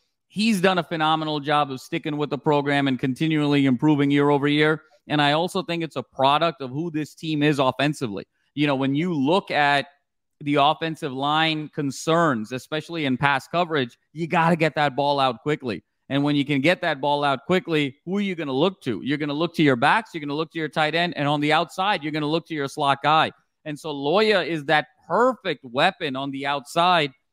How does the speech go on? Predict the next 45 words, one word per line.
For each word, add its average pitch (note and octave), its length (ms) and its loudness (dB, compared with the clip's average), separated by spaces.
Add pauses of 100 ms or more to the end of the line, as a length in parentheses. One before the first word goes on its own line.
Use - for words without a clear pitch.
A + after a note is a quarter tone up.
(180)
given F3 480 -4
what E3 240 0
the D#3 100 -4
offensive D3+ 480 0
line C#3+ 280 2
situation C3+ 560 -2
is. D3+ 180 2
And D3+ 100 -4
then D#3+ 140 -4
when D#3+ 140 -2
you D#3+ 100 0
look D#3 160 0
at D#3+ 40 -2
the D3 100 0
quarterback, F3+ 540 4 (320)
you D#3 100 -10
got D#3 180 -2
a D3+ 60 0
young E3 480 2
freshman F3 580 -2 (220)
who E3+ 140 -4
started E3+ 440 2
part E3+ 220 2
of E3 40 -8
the D#3+ 120 -2
season, E3+ 340 -6
who D#3 80 -8
was C#3+ 220 -8
gonna E3+ 180 4
make F#3+ 260 0
mistakes, D#3 600 -6 (220)
who's C#3 160 4
gonna E3 200 4
be E3+ 160 -4
sort E3 240 -4
of D3 140 -2 (260)
locking F3 540 4
in F3+ 280 0
on D#3+ 160 -2
certain F3+ 520 -4
guys D#3 320 0
that D3+ 160 -8
he D#3 80 -6
really E3 260 -8
likes. D3 460 -4